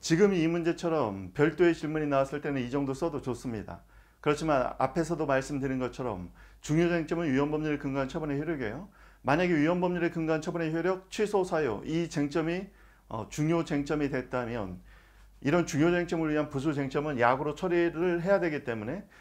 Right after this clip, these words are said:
실전 답안지에서는 좀 압축해서 준비를 해주면 좋겠다.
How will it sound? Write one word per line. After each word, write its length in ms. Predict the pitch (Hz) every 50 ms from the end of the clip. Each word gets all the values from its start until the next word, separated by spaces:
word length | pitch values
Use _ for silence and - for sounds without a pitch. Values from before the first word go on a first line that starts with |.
| - _
실전 380 | - - 240 226 220 233 220 196
답안지에서는 680 | 180 156 147 156 151 147 156 151 170 160 151 156 151
좀 220 | - 160 160 156 - -
압축해서 960 | - 127 131 - - - - - 202 180 - - - 180 170 165 165 196 190
준비를 420 | 185 - 139 139 143 147 143 151 165
해주면 280 | 175 160 160 143 131
좋겠다. 340 | - 120 - 120 110 - 180